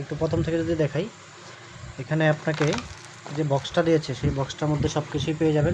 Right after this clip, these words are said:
প্রয়োজনীয়। এখানে কিছু পয়েন্ট আছে, যেমন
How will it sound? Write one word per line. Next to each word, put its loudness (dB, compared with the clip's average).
প্রয়োজনীয়। 4
এখানে 2
কিছু -4
পয়েন্ট 8
আছে, -6
যেমন 2